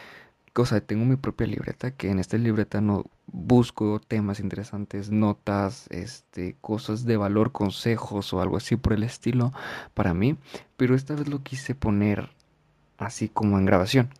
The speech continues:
¿ok? En, de grabación y dejármelo para el futuro y por qué no compartirlo, ¿ok? O sea, todo lo que busco que pueda ser interesante para las demás personas,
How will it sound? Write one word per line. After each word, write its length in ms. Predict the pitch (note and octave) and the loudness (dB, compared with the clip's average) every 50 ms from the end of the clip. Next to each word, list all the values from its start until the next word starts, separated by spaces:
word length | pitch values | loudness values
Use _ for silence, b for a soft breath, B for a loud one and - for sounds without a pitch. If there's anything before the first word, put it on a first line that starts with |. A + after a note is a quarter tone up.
| B B B B B B B _ | B B B B B B B _
¿ok? 220 | - - - - A2+ A#2 C3+ C#3+ C3+ C3+ B B B B _ - | -12 -12 -4 0 2 2 2 2 -2 -6 B B B B _ -12
En, 680 | - - F2 F#2 F#2+ F#2+ F#2+ - - - - - - | -8 -6 -4 -4 -4 -4 -6 -6 -8 -10 -10 -6 -4
de 60 | F#2+ F#2 | -2 -2
grabación 420 | F2+ F2 - G#2+ - - B2 B2 | -2 -2 -4 -2 2 4 6 6
y 60 | A#2+ | 6
dejármelo 500 | A2+ A2 A2 - A2+ A2 A2 A2+ A2+ A2+ | 4 2 0 -2 -2 0 0 0 0 0
para 220 | - - F#2+ - - | -2 -2 -4 -4 -6
el 60 | - | -6
futuro 600 | - G#2 G2+ - B2+ C3 C3 C3+ C3+ C3+ C3+ C#3 - | -6 -6 -2 2 4 6 6 6 4 2 0 -2 -4
y 200 | B2+ B2 B2+ B2 | -4 -4 -4 -4
por 200 | - A#2+ A2+ - | -4 -6 -6 -4
qué 100 | - A#2+ | -2 -2
no 160 | B2 B2+ - | -2 -2 -4
compartirlo, 760 | - G#2+ G2+ - - G2 - - - - C3 C3 G2+ - - | -6 -6 -6 -6 -8 -10 -10 -8 -4 0 0 0 0 -2 -4
¿ok? 120 | - - A2+ A#2+ G2 | -6 -4 -2 -2 -2
O 60 | - | -2
sea, 300 | - - - - - - _ _ | -2 -4 -4 -4 -6 -10 _ _
todo 160 | - A2 A2+ | 2 4 4
lo 100 | A#2+ A#2+ | 4 4
que 100 | - A2 | 4 2
busco 340 | A2+ A#2+ B2+ C3 - B2 A2+ | 0 0 0 -2 -4 -6 -6
que 100 | - - | -6 -8
pueda 400 | - _ _ - G#2 G2+ G2+ A#2 | -10 _ _ -4 -2 -2 -2 -4
ser 240 | B2+ - - G2 - | -6 -8 -10 -8 -6
interesante 800 | F#2 F#2 - - E2+ - - - - - F#2+ G#2 A2+ A2+ A2 | -6 -6 -6 -6 -6 -6 -8 -8 -6 -4 -2 -2 -2 -2 -2
para 180 | - - - - | -4 -6 -6 -8
las 140 | - - - | -8 -6 -4
demás 260 | - G#2+ G#2+ A2+ B2 | -2 0 0 0 0
personas, 500 | - A#2+ B2 C3+ C#3+ D3 E3 F#3 - B | 0 -2 0 0 0 0 0 0 -2 B